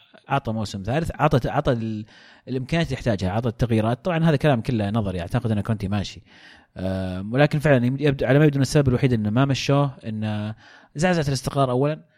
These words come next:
وشرط الجزائي، وكانوا مأملين إنه مثلا يجيه عقد، آه، من ميلان، لكن هذا الشيء أتوقع ما عاد بيصير، ويتحملون الراتب حق كونتي، لأن إذا أقالوه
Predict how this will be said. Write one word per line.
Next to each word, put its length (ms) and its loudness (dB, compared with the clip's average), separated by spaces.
وشرط 260 -2
الجزائي، 500 -4
وكانوا 320 -2
مأملين 300 -2
إنه 100 -2
مثلا 200 -2
يجيه 200 0
عقد، 280 -4
آه، 720 -6
من 280 -10
ميلان، 400 2
لكن 300 -8
هذا 180 -2
الشيء 460 -8
أتوقع 280 -6
ما 100 -4
عاد 120 -8
بيصير، 280 -2
ويتحملون 960 0
الراتب 440 2
حق 300 -2
كونتي، 380 -4
لأن 220 -8
إذا 320 -2
أقالوه 480 6